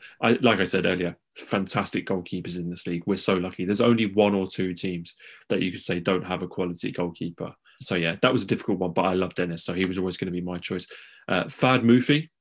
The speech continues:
the right back from Portimonense, who I think's had a great season, again, in an underrated team, and I think he's an underrated player. Interestingly, I went for the other centre-back from Santa Clara. I went for Villanueva.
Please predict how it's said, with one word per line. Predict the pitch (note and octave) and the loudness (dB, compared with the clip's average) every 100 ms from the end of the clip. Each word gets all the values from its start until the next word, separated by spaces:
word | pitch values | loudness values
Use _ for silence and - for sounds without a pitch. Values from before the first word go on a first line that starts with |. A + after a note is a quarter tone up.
| _ | _
the | B2 | 0
right | G#2 A2 A2+ | 4 2 2
back | G#2+ | -2
from | - A#2 G#2 G2+ G2+ - | 0 0 2 0 -4 0
Portimonense, | B2 A2+ A#2 G#2+ A#2+ F#3 - _ _ - - | 2 2 2 0 -2 -6 -14 _ _ -20 -2
who | G#2+ | -2
I | |
think's | G2+ A2 | 0 -2
had | G2+ | 0
a | |
great | G2+ A2 A#2 | 2 4 4
season, | - A#2+ C3 - | 4 4 4 -2
again, | F#2 G#2+ A#2+ C#3 _ - - - - | 0 2 0 -4 _ -20 -20 -12 -4
in | G2 | 0
an | F#2 | 2
underrated | G2 G2+ G2 G2+ G2+ G2 | 2 2 2 0 -2 -2
team, | - A#2 C#2+ | 0 0 -2
and | - | -4
I | F#2+ | -4
think | G#2 F2+ | -6 -6
he's | F#2 | -8
an | F2+ | -4
underrated | G2+ F#2+ F#2+ G2 - | -2 0 0 -2 -2
player. | G#2 G#2+ - - - _ _ | 0 0 -4 -18 -18 _ _
Interestingly, | C#3 C3+ - B2 | 2 2 4 4
I | B2 | 6
went | B2+ B2+ B2+ | 8 6 4
for | A2 | 2
the | G#2+ | 4
other | A2 G#2+ | 4 4
centre-back | - G2 G2 G2+ - | 0 -2 -2 -4 -4
from | G#2 | -6
Santa | - F#2 - | -4 -6 -8
Clara. | - F#2+ F#2 - | -6 -6 -6 0
I | G#2 | 2
went | G#2+ E2 | 2 0
for | G2 | -2
Villanueva. | F#2+ F#2 F2+ F#2 F2+ F2+ | 0 -2 -2 -2 -2 -6